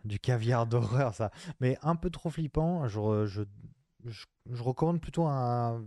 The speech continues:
pour les plus de seize ans, je pense, peut-être, Scooby-Doo deux, les monstres se déchaînent.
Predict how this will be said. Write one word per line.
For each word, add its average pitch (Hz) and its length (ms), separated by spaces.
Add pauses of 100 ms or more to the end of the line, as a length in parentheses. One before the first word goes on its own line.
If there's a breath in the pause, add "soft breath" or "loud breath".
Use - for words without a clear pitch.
(760)
pour 135 160
les 127 120
plus - 200
de - 80
seize 127 240
ans, 117 240
je - 140
pense, 104 360
peut-être, 101 440
Scooby-Doo 104 440
deux, 101 200 (400)
les 113 100
monstres 107 320
se 107 140
déchaînent. 101 380